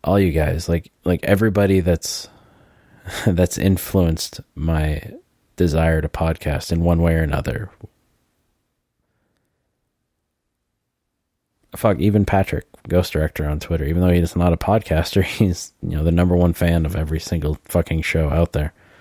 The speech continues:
All of you guys, it's, I, <laughs> it's like I was telling Zach the other day,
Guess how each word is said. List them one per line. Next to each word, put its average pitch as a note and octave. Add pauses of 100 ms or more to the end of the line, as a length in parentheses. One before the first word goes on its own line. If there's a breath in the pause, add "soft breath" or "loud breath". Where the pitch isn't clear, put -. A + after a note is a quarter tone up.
(2500 soft breath)
All G#2+
of E2+
you D#2+
guys, D2
it's, - (3500)
I, D#2
<laughs> -
it's -
like -
I A2
was G#2
telling G2
Zach F2
the F2
other E2+
day, E2